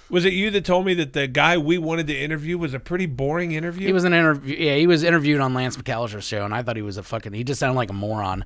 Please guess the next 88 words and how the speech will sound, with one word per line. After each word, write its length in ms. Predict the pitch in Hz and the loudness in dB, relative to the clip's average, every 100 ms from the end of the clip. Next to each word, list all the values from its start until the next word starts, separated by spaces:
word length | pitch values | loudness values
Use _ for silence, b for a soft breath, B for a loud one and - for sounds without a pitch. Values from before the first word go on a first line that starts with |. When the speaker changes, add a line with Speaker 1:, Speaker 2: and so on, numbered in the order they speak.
| B B | B B
Speaker 2:
It 40 | |
Speaker 1:
Really? 220 | 160 190 | 0 4
Speaker 2:
wasn't, 320 | 220 220 226 214 | 6 6 2 0
yeah, 200 | 127 117 | 0 2
yeah, 120 | 127 | 2
he 220 | 131 147 | 0 2
had 160 | 139 135 | 2 4
Speaker 1:
See, 80 | 214 | 4
I 80 | 247 | 6
was 160 | 160 | 4
Speaker 2:
nothing. 140 | 196 202 | 4 4
Speaker 1:
hoping 100 | 180 | 2
it 40 | |
was 120 | 151 | 0
a 60 | 156 | -2
cool 320 | - 233 233 | -2 0 0
dude 260 | 156 143 123 | 0 -2 2
like 220 | 127 175 | 2 6
Speaker 2:
Me 40 | |
Speaker 1:
us 220 | 196 165 | 6 4
Speaker 2:
too. 60 | 120 | 2
Speaker 1:
that 120 | 151 | -2
would 100 | 139 | -4
be 120 | 139 143 | -4 -2
like, 220 | 143 135 | -4 -2
"Yeah, 180 | 196 208 | 0 0
this 160 | 208 | 0
fat 420 | - - 208 185 | -6 0 2 2
fuck 400 | - - 185 185 | -2 -4 -4 -2
over 220 | 202 185 190 | -2 -2 0
here. 240 | 175 196 | 0 0
I 60 | 180 | -4
just 200 | 170 240 | -6 -6
wanted 200 | 170 175 | -6 -6
to 80 | |
piss 260 | 170 170 165 | -6 -8 -8
him 140 | 160 | -6
off, 200 | 156 165 | -4 -4
showed 200 | - 165 | -2 -2
him 100 | 160 | -2
the 80 | 156 | -8
ball." 360 | 147 151 156 156 | -6 -4 -4 -6
I, 180 | 160 175 - | -8 -12 -10
Speaker 2:
Yeah, 240 | 220 262 107 | -4 -4 0
Speaker 1:
that's 80 | |
Speaker 2:
I 60 | 190 | 2
agree. 160 | 185 - 160 | 2 4 4
Speaker 1:
the 60 | |
guy 60 | 147 | 4
I 100 | 151 | 2
was 100 | 165 | 4
Speaker 2:
That's 160 | 156 135 | 4 6
what 120 | 208 | 6
I 20 | 190 | 6
Speaker 1:
hoping 60 | 180 | 6
Speaker 2:
was. 60 | 185 | 2
Speaker 1:
for. 60 | |
Speaker 2:
It's 80 | 240 | 2
what 80 | 370 | 4
he 60 | 285 | 4
seemed 260 | - 269 | 4 4
like 140 | 247 240 | 4 4
in 80 | |
the 60 | 190 | 2
video. 440 | 160 254 320 226 269 | 2 4 4 6 4
He 120 | 254 | 4
was 100 | 226 | 2
being 160 | 240 | 2
a 60 | 226 | 2
little 200 | 165 151 | 2 -2
prick. 420 | - - 175 240 - B B B B B | -2 0 2 0 -10 B B B B B
But 120 | 175 | 2
Speaker 1:
Doing 100 | 180 | 4
Speaker 2:
then 100 | 262 339 | 4 4
maybe, 40 | 262 | 6
Speaker 1:
this. 360 | 269 262 202 | 8 8 6
Speaker 2:
maybe 200 | 254 302 | 2 2
he 60 | 294 | 0
froze 360 | - 240 226 208 | 2 2 4 0
up. 180 | 214 175 | -2 -2
He 80 | |
was 100 | 160 | -2
on, 300 | 156 160 147 135 | 0 2 0 -2
you 140 | 165 | 0
know, 120 | 151 | 2
a 60 | 147 | 2
radio 300 | 147 147 127 | 2 0 -2
show. 340 | - 123 98 | -2 -2 -4